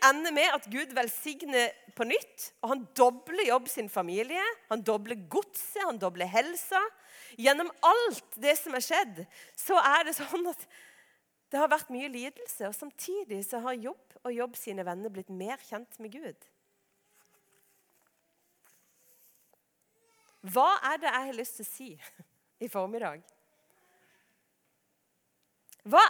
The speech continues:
er det med dialogen mellom Jobb og Gud som er grunnen til at Gud på slutten virker mer fornøyd med Jobb,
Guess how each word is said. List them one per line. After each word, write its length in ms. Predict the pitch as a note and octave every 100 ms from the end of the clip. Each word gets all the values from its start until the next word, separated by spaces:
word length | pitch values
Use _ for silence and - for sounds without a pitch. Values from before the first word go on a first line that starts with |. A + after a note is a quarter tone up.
| C#4
er 160 | F4+ C4+
det 180 | G3 E3+ F3+ _ _ _ _ _ -
med 120 | B3+ A3
dialogen 640 | C#4 C#4 D4 G#4+ C4+ A3
mellom 280 | G#3 G#3+ A3
Jobb 300 | C4+ D#4 G#3+
og 80 | G#3
Gud 380 | C#4 E3+ - - _ _ _ _ _ -
som 200 | - C#4 -
er 200 | B3+ E4 - - _ _ _ _ _ -
grunnen 760 | G#3 B3+ A4 C5+ G#3 C#3 D#3+ F3 _ _ _ _ _ _ _ _ -
til 140 | D4
at 100 | A#3
Gud 400 | A#3 G#4 A4+ G3+ G#3+ - _ _ _ _ _ _ - -
på 120 | G#4+ -
slutten 600 | - F4 - - B3+ A#3+
virker 400 | - - G#4+ E4
mer 320 | B3 G4 C#5 -
fornøyd 560 | B3+ A#3+ B3 F#4+ A#3+
med 160 | A#3 G#3+
Jobb, 400 | C4 A4+ F3+